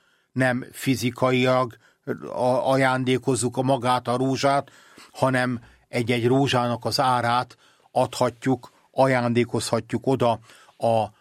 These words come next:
Mária Rádiónak. És erre szeretnénk hívni a kedves hallgatókat, hogy, ö, következő néhány hétben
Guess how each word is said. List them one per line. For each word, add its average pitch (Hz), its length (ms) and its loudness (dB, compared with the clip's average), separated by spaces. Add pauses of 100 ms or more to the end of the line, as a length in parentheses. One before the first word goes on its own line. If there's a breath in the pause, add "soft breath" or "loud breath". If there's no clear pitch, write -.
(140 soft breath)
Mária 123 420 0
Rádiónak. 120 840 0 (460)
És - 80 -8
erre 117 200 0
szeretnénk 117 640 -2
hívni 117 520 0 (320 loud breath)
a 117 100 -8
kedves 117 460 -2
hallgatókat, 123 800 0 (360 loud breath)
hogy, 120 300 -2
ö, 123 160 2 (100)
következő 120 800 0 (280 soft breath)
néhány 120 400 0
hétben 117 600 0